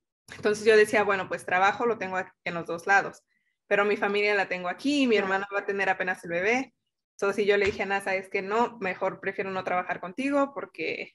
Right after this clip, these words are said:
Speaker 1: me voy a
Speaker 2: <laughs>
Speaker 1: quedar con mi familia". Y ellos me dijeron así que no, "No, ¿cómo crees? Pues si quieres ya después de tantos ida y vuelta".
Speaker 2: Entrevistas.
Speaker 1: Ya me dijeron, "Bueno, ya está bien, te dejamos que trabajes desde Colorado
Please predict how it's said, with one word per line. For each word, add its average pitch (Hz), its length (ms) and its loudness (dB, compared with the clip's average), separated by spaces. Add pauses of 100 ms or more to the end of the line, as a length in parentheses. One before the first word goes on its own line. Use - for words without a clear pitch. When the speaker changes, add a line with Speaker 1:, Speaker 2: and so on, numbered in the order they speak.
(100)
Speaker 1:
me 190 160 -4
voy 175 100 0
a - 60 0
Speaker 2:
<laughs> - 100 -14
Speaker 1:
quedar 170 200 0
con 247 120 4
mi 302 80 6
familia". 262 720 4 (600)
Y 190 160 2
ellos 190 220 2
me 190 80 -2
dijeron 190 240 -2
así 185 180 -4
que 175 100 -6
no, 170 160 -4
"No, 392 480 4
¿cómo 392 260 4
crees? 392 320 4
Pues 339 140 -6
si 302 100 -2
quieres 226 300 2
ya 214 180 2
después 214 300 -4
de 208 140 -2
tantos 208 640 -2 (300)
ida 208 260 4
y 202 60 4
vuelta". 233 320 4
Speaker 2:
Entrevistas. 247 280 0 (500)
Speaker 1:
Ya 185 220 2
me 185 160 -2
dijeron, 180 500 -4
"Bueno, 233 220 4
ya 220 300 2
está 196 260 -6
bien, 190 240 -6
te 180 100 -4
dejamos 185 360 -6
que 190 80 -6
trabajes 175 420 0
desde 185 220 -10
Colorado 262 680 2